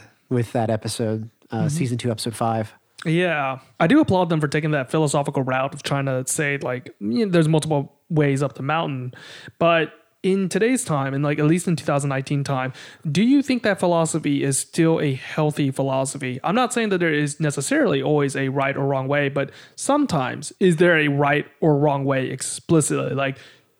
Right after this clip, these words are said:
Speaker 2: you should not murder, for example. 'Cause it seems like Northern Exposure is, from the longer that I watch it, is delving into these types of issues, these ethical
Speaker 1: Yeah.
Speaker 2: conundrums. And this seems to be a really common one that I'm finding. And this episode is really hammering into it.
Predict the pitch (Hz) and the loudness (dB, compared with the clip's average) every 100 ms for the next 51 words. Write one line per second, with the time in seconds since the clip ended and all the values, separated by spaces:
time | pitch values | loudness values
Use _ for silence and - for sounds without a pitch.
0 | _ 151 151 160 - - 160 147 147 139 | _ -2 2 2 2 4 4 4 0 0
1 | 139 - 202 220 233 226 156 131 - - | -4 -8 -6 0 2 4 2 0 -4 -4
2 | 147 135 - 135 131 127 - - - - | -2 -2 -4 -4 -4 -6 -6 -18 -6 -2
3 | 240 254 330 349 285 285 254 - 185 180 | 0 0 0 2 2 2 0 -2 0 2
4 | 165 151 - 160 147 151 151 - 180 175 | 2 0 2 2 2 -2 -6 0 2 2
5 | 151 156 160 151 - _ 175 175 170 165 | 2 2 4 2 -2 _ 0 4 4 4
6 | 147 135 165 247 - 147 135 - - - | 2 2 2 2 2 0 -2 -8 -20 -6
7 | 285 233 247 240 214 196 180 180 156 143 | -2 0 2 2 2 0 2 2 0 0
8 | 151 143 143 147 143 131 147 147 147 131 | -2 -2 -2 -2 0 -2 -4 -2 2 2
9 | 120 104 156 196 170 139 139 - - 160 | 2 0 0 0 0 -2 -4 -12 -8 -2
10 | 247 381 415 381 294 254 269 165 - 214 | 0 2 0 0 2 4 2 2 0 0
11 | 175 139 135 147 139 139 143 135 135 151 | 2 0 -2 -2 -2 -2 -2 -2 -2 -2
12 | 214 220 180 160 135 139 143 202 233 151 | 0 -2 -2 -2 -2 0 2 4 4 2
13 | 151 143 135 135 147 160 143 139 | 0 -2 -2 -2 -2 0 0 0